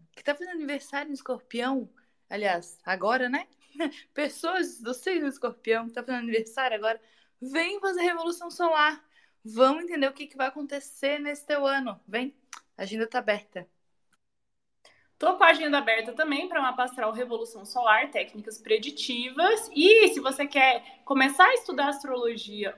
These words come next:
Speaker 2: ou reforçar seus estudos de astrologia, o meu curso já tá, assim, com muito conteúdo. Trinta e duas aulas já disponíveis, é, lá na Hotmart.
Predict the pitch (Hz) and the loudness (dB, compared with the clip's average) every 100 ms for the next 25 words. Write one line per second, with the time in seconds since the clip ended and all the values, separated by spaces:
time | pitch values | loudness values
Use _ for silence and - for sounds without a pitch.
0 | - 254 294 254 262 269 262 - 320 466 | 0 4 4 2 -2 -2 -2 0 -2 -2
1 | - 302 254 254 - 269 330 311 - - | -6 -6 -8 -12 -8 -4 -2 -4 -6 -10
2 | - - _ _ _ - 214 220 233 208 | -14 -16 _ _ _ 2 2 4 0 0
3 | 196 190 190 202 262 277 190 - - - | 0 -2 -2 0 4 6 4 0 -14 -20
4 | _ 214 247 254 277 294 277 254 254 262 | _ 2 2 4 2 2 4 8 8 8
5 | 277 285 - 294 269 - 277 269 320 427 | 6 6 0 0 0 -2 0 2 2 2
6 | - 330 330 247 214 226 285 370 466 403 | 0 -2 0 0 0 -6 -4 0 2 2
7 | 277 269 277 - - - 202 214 233 294 | 2 0 -2 -6 -8 4 8 8 6 2
8 | 330 311 - 190 180 233 370 _ _ _ | 0 -4 0 4 4 2 -6 _ _ _
9 | _ _ 208 277 - 262 240 202 196 220 | _ _ -8 -6 2 2 2 -2 4 6
10 | 311 494 - - - _ - - 202 196 | 6 2 -6 -16 -18 _ -20 0 4 6
11 | 196 202 208 202 214 214 220 170 175 214 | 6 4 0 -2 -4 -6 -2 2 2 2
12 | 285 - | -4 -4